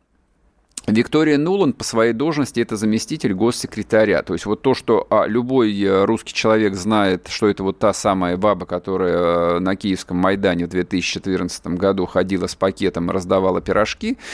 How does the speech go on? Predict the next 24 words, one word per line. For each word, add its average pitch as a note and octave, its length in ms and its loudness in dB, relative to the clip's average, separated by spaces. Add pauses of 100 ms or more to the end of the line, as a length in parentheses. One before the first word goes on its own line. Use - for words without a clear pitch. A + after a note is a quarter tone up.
(180)
они G#2+ 260 0
же E2+ 140 -6
печеньки. F2 680 -2 (600)
А F#2 320 4
на G2+ 160 -2
самом A3+ 260 0
деле, D#3 640 2
вот A#2 400 -2
с A#2+ 180 0
точки C3 280 -2
зрения G#2+ 840 2
места G#2+ 420 2
в G2+ 120 2
иерархии C#3 540 2
политической, F2 1040 -4
она C3 320 0
всего C#3+ 280 -2
лишь A#2 180 0
заместитель A#2 720 0
министра G#2 560 0
иностранных A2 680 -2
дел. G#2 220 2
По-нашему, F2 580 -2
госсекретарь A2+ 840 0